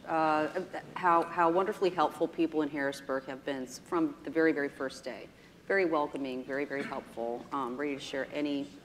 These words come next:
any help that, that I could possibly ask for. Um, the,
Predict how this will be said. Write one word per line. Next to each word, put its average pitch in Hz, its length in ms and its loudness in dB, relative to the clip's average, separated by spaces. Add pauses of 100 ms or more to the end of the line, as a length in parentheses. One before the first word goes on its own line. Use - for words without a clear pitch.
any 156 240 2
help 160 240 -2
that, 135 120 0 (140)
that 147 240 0
I 151 140 -2
could - 180 -14
possibly 147 460 -4
ask 127 340 -8
for. 107 180 -10 (480)
Um, 156 520 2
the, 165 240 2